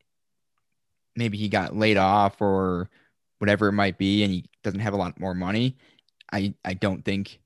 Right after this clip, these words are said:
he would be. That one's tough because I would reas-, I would probably side with him either way. 'Cause, like, I think it,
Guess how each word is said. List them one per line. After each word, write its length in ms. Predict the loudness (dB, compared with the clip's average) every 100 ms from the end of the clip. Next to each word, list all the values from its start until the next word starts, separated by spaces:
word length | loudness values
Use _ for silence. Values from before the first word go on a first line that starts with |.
| _
he 160 | -2
would 220 | 2 2 2
be. 320 | 2 2 -4 _ _ _ _ _ _
That 160 | -2 0
one's 220 | 2 0
tough 340 | -2 -2 -2 -2
because 580 | 0 2 2 0 -6 -14 _ _ _ -2
I 160 | 0
would 180 | 4 2
reas-, 460 | 0 0 0 0 -2
I 120 | 0
would 120 | 0
probably 280 | 2 0 0
side 560 | -2 -6 -4 -2 -2 0
with 200 | -2 0
him 320 | 0 0 -2 -6 _ _ 0
either 220 | 2 2
way. 500 | 2 0 0 -2 -4 _ _ _ _ _ _ _ _ _ _ _ _ _ _ _ _
'Cause, 140 | -4 0
like, 160 | 0
I 40 | 0
think 200 | 0 0
it, 140 | -4